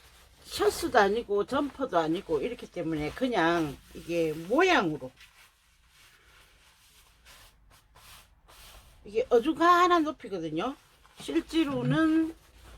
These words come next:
이만큼 높이 달아야 되는데, 또 그렇게 달기에는 또 재미가 없는 것 같아서 조금, 어, 가슴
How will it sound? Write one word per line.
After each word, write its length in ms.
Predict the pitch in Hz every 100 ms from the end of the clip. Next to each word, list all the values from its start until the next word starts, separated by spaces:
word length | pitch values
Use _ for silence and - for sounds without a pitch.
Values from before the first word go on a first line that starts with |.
| - - - - _ - - _ - - - -
이만큼 420 | 214 262 311 214
높이 320 | 185 - -
달아야 360 | 170 175 196 185
되는데, 580 | 151 143 135 165 160 139 - _ _
또 120 | - 339
그렇게 400 | 359 403 - 285
달기에는 960 | 214 233 247 247 185 170 180 180 131 - - - _ _ _ -
또 100 | 254
재미가 380 | 247 220 277 208
없는 260 | 165 202
것 80 | 208
같아서 460 | 180 - 147 160 143 _
조금, 600 | - 180 - 202 202 175 - _ _ _ _ _
어, 260 | 151 151 139
가슴 480 | - 196 214 214